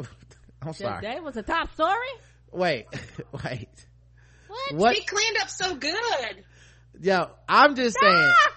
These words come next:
Speaker 1: that show, whatever the fuck that show is, sounds super problematic. The name of the show is Liar, and she the main character, and she's a rape victim. I don't know. I just feel like,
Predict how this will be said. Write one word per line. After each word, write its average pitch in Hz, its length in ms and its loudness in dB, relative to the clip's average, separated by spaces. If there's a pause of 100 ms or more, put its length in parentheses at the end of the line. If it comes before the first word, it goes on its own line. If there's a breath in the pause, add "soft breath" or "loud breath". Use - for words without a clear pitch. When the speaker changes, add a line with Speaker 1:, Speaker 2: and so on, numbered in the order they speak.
Speaker 1:
that 208 360 0
show, 185 680 -2
whatever 156 480 -2
the 185 80 0
fuck 185 260 0
that 180 180 -4
show 190 240 -2
is, 190 320 -4
sounds 156 360 -4
super 160 340 -6
problematic. 123 680 -8 (560 soft breath)
The 165 120 -4
name 220 280 0
of 240 60 0
the 233 80 -2
show 226 280 0
is 185 220 -2
Liar, 190 520 2
and 156 120 -4
she 202 140 -8
the 190 120 -4
main 185 280 -2
character, 185 380 -2
and 156 100 -6
she's 185 160 -8
a 156 80 -2
rape 170 240 -2
victim. 185 400 -4
I 185 320 2
don't 175 100 -4
know. 156 320 -4
I 143 140 -2
just 170 220 -10
feel 156 180 -4
like, 127 400 -4